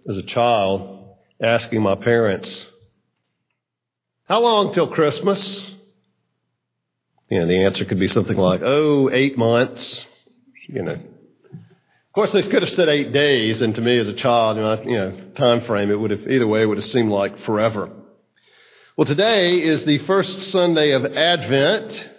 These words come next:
Uh, Advent actually marks the beginning of the church or liturgical calendar, so Happy New Year.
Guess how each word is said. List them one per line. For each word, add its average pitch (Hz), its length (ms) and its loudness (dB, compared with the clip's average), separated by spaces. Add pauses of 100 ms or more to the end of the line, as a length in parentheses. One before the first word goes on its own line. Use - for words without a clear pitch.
(120)
Uh, 123 280 0
Advent 151 480 2
actually 165 340 0
marks 147 440 0
the 127 140 -2
beginning 123 720 0
of 120 220 0
the 113 60 -8
church - 500 -2
or 110 120 -2
liturgical 113 840 -2 (220)
calendar, 139 720 2
so 113 360 -2
Happy 120 340 0
New 120 140 2
Year. 123 600 0